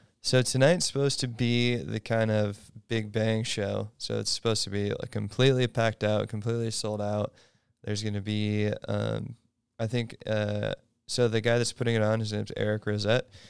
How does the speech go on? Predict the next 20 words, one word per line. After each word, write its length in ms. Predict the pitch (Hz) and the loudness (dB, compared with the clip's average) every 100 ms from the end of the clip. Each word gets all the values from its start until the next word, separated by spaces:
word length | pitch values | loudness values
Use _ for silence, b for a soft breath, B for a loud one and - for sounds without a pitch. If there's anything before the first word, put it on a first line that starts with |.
| B B | B B
He's 260 | - 120 117 | -6 -4 -2
gonna 160 | 117 | -2
be 100 | 113 | -2
showing, 560 | 113 - 110 110 107 107 | -2 -2 0 0 -2 -4
so 160 | - 101 | -6 -6
we're 80 | |
looking 360 | 104 107 - 104 | -4 -4 -6 -6
really, 280 | 104 107 104 - _ _ - | -4 -2 -4 -6 _ _ -16
well, 280 | - 107 - | -6 -6 -6
really 380 | - 117 127 113 | -4 0 2 2
looking 220 | 101 - | 0 -6
forward 180 | 107 107 | -6 -4
to 40 | 101 | -2
that 200 | 104 110 _ _ _ _ _ _ _ _ _ - | -2 -2 _ _ _ _ _ _ _ _ _ -10
'cause 180 | - 104 | -6 -2
he's 180 | 113 101 | -2 -2
a, 80 | 107 - - | -4 -8 -8
an 120 | 104 | -6
amazing 440 | 104 104 104 107 104 | -4 -4 -4 -4 -4
guy. 320 | 107 104 | -2 -2